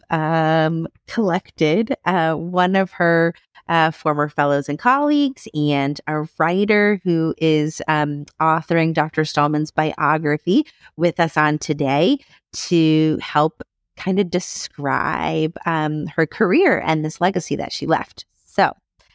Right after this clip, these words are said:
um, I'll introduce them and then they will introduce Doctor Stallman to all of us. So, um, we first have with us, um, Doctor or retired professor and neonatologist, Doctor Elizabeth Perkett,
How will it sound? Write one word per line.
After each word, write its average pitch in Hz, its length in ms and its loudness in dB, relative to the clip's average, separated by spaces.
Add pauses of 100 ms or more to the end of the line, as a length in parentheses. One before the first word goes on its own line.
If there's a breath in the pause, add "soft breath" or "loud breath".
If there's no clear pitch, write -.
(160)
um, 151 380 0
I'll 180 200 2
introduce 269 500 0
them 175 280 0
and 190 140 -2
then 175 260 -2
they 196 500 2
will 165 180 0
introduce 165 720 -2 (100)
Doctor 165 240 -2
Stallman 165 480 0
to - 160 -4
all 147 100 4
of 139 100 0
us. - 280 -8 (840)
So, - 220 -4 (600 loud breath)
um, 160 500 0 (420)
we 170 180 0
first - 600 -2
have 147 400 -4
with 156 280 -2
us, - 480 -4
um, 156 340 0
Doctor 175 640 0 (320 soft breath)
or 147 360 0
retired 185 640 0
professor 170 680 0
and 165 140 -2
neonatologist, 160 920 0
Doctor 160 360 -2
Elizabeth 160 600 -2
Perkett, 160 460 0